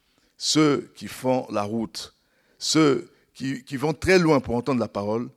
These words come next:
je peux vous dire qu'eux gardent bien la parole, parce que pour eux, chaque fois que le Seigneur leur permet de participer à un culte, c'est une grâce qui est particulière. Donc, faisons attention à ne pas fouler aux pieds la grâce de Dieu.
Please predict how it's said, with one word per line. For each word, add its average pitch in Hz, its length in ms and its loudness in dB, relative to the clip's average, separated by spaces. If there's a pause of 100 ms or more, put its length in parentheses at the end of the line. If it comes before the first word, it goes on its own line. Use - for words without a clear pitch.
(340)
je 117 160 -6
peux 143 140 -2
vous 131 140 0
dire 127 160 0
qu'eux 139 360 -2
gardent 120 300 0
bien 110 120 -4
la 95 100 -6
parole, 92 360 -10
parce - 280 -8
que 131 100 -8
pour 107 360 -6
eux, 143 140 0 (180)
chaque - 300 -2
fois 147 500 0
que 117 60 -4
le 110 100 -2
Seigneur 117 280 0
leur 120 180 0
permet 101 320 -6
de 101 100 -8
participer 104 580 -8
à 104 60 -8
un 104 80 -8
culte, 113 340 -10 (340)
c'est - 280 -8
une 123 140 -4
grâce 107 240 -4
qui - 80 -8
est 95 40 -8
particulière. 85 680 -14 (420)
Donc, 104 240 -6
faisons 131 400 0
attention 120 680 -6 (680)
à 110 120 -8
ne 117 80 -4
pas 131 160 -4
fouler 110 300 -6
aux 110 140 -8
pieds - 180 -10
la 95 120 -8
grâce 95 240 -12
de 82 100 -16
Dieu. 82 240 -18